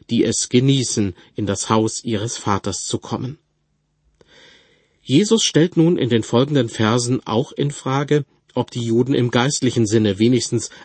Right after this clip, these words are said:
Abrahams Kinder sein können. Denn selbst diesem Anspruch werden sie aus der Sicht Jesu nicht gerecht. Ich lese weiter ab Vers neununddreißig.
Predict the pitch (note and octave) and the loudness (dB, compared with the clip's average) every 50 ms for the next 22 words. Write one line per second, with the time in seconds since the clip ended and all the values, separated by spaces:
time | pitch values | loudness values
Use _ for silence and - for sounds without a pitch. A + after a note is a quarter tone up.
0 | _ - A2 C3 D3+ D3 C#3+ B2 A2 F#2+ G#2+ G#2 G#2 - - - - A2+ G#2 G#2+ | _ -2 0 0 2 2 2 0 0 0 0 -2 -2 -4 -4 -2 0 0 0 0
1 | G2+ F#2+ - G2+ G2 G2+ G#2 - - - A#2+ F#2+ F2+ - - - _ _ _ _ | -2 0 0 0 0 0 -4 -8 -2 -2 -2 -2 -2 -8 -12 -20 _ _ _ _
2 | _ _ _ _ _ - B2+ C#3 E3 D#3+ C3 B2 B2+ A#2+ - - - _ - D3+ | _ _ _ _ _ 2 2 4 4 2 2 2 2 2 0 -4 -8 _ -2 0
3 | E3 E3 C#3+ D3 C#3 C3+ - A#2+ A#2 B2+ - - - B2 A#2+ A2 - - - - | 0 2 2 2 2 2 0 0 0 0 -2 -2 2 4 4 4 2 -4 -20 -20
4 | _ _ - A#2 A2 G#2+ A#2 A2 G2+ A#2 - - G#2+ G#2 - - A2 G#2 G2 G#2+ | _ _ 2 2 2 2 0 0 0 -2 -2 -2 -2 -6 -4 -2 -2 -2 0 -2
5 | B2+ C#3+ - - - - G2+ G#2 A2 G#2 - A2+ A2+ A2+ A2+ _ _ - G#2 G#2+ | -4 -4 -4 -8 -8 -6 0 0 0 2 2 2 2 2 0 _ _ -2 -2 -2
6 | G#2 - - - - _ C3+ C3 A#2+ A2+ F#2+ - - - - - _ _ _ _ | 0 -2 -6 -10 -4 _ 0 0 2 0 -2 -2 -6 -18 -18 -20 _ _ _ _
7 | _ _ _ _ _ _ _ _ _ B2+ A#2+ D3+ D#3 E3+ F3 - D3+ A2+ A#2 A2+ | _ _ _ _ _ _ _ _ _ -8 -4 0 0 0 2 2 2 2 2 0
8 | A2+ - C#3 - A#2 - - - A#2 A2 A2 - - A2 G2+ G#2 A2+ A2+ A#2+ A#2 | 2 2 0 0 0 -6 -4 -4 -4 -2 -2 -2 -4 -2 -2 0 0 0 -2 -2
9 | A2+ A2 G#2 G2 F2+ - - - - - - | -2 -2 -2 -2 -4 -6 -12 -14 -18 -20 -20